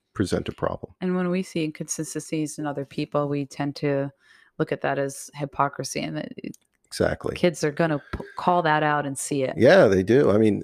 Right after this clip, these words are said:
Speaker 1: uh, w-, we, our kids aren't at this age yet, the, um, uh, the, the
Speaker 2: The coach
Speaker 1: challenger
Speaker 2: stage,
Speaker 1: age or
Speaker 2: yeah.
Speaker 1: the coach stage, but, uh,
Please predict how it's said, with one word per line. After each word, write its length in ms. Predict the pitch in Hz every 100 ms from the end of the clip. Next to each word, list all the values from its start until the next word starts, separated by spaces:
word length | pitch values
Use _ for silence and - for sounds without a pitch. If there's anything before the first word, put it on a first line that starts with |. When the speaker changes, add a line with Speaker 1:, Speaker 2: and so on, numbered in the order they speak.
| -
Speaker 1:
uh, 120 | 107 - -
w-, 120 | 107 - - -
we, 240 | 113 123 151
our 200 | 117 170
kids 320 | - 139 120 -
aren't 200 | 127 117
at 160 | 104
this 200 | 143 147
age 240 | 101 78 80
yet, 260 | 76 73 -
the, 300 | - 92 90
um, 340 | 87 85 78 78 _ _ - -
uh, 320 | 80 80 78 -
the, 120 | 90 90
the 100 | 87
Speaker 2:
The 60 | - -
coach 80 | -
Speaker 1:
challenger 400 | 117 117 113 110
Speaker 2:
stage, 120 | -
Speaker 1:
age 240 | 101 98 -
or 40 |
Speaker 2:
yeah. 60 | 80
Speaker 1:
the 60 | -
coach 300 | 131 135 -
stage, 440 | - 104 101 - -
but, 280 | 104 110 - _ 92 101 90 _ _ _ _ _
uh, 320 | 107 90 85